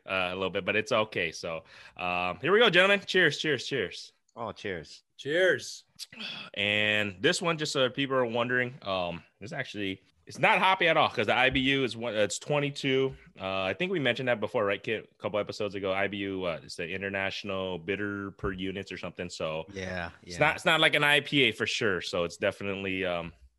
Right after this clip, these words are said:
Speaker 1: digestible for someone who is not a hop fan. So,
Speaker 2: So what would a I P A's I B U be, like, typically?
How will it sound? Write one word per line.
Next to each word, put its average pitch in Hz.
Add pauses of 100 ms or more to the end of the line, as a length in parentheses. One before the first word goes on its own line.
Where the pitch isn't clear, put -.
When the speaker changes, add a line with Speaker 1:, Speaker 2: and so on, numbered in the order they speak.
Speaker 1:
digestible 92
for 87
someone 92
who 82
is 80
not 87
a 82
hop 82
fan. -
So, - (560)
Speaker 2:
So -
what 185
would 156
a 104
I 107
P 104
A's 98
I 95
B 92
U 95
be, 85
like, 85
typically? 85